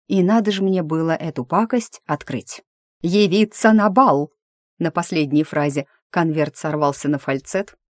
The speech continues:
и, наконец-то, разложился на нормальное человеческое письмо. Мне всегда было интересно посмотреть в глаза человека,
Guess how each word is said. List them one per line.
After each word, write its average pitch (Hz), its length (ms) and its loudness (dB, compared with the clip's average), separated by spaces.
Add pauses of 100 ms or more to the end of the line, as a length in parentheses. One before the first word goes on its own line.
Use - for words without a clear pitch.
(140)
и, 185 120 -2
наконец-то, 160 680 -2
разложился 180 720 -2 (240)
на 185 100 0
нормальное 175 640 -2
человеческое 143 880 -6
письмо. 135 520 -8 (420)
Мне 175 200 0
всегда 165 380 -4
было 160 300 -2
интересно 160 520 -4
посмотреть 160 540 -4
в 139 60 -12
глаза 156 340 -4
человека, 147 680 -4